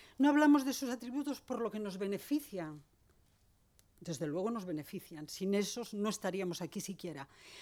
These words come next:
Pero me gustaría ir a hablar de, de, de este, de la fidelidad en otra dimensión,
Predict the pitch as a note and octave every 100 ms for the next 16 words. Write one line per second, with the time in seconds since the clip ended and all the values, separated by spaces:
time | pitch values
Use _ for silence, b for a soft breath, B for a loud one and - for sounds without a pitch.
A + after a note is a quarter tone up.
0 | B - A#3 A3+ G#3 B B - A3+ A3
1 | - B3 C#4 C#4+ C#4 C4 C4+ A3+ B3+ C4+
2 | B3+ C#4 B3+ G#3 A3 G3+ G3+ F#3 G#3 G#3
3 | - B3+ A#3 A3 G#3 G3 F3+ F#3 G3+ G3+
4 | A3 G#3 G#3 A3+ A#3+ A3 A3+ - C4 B3
5 | A3+ F#3 - E3+ D3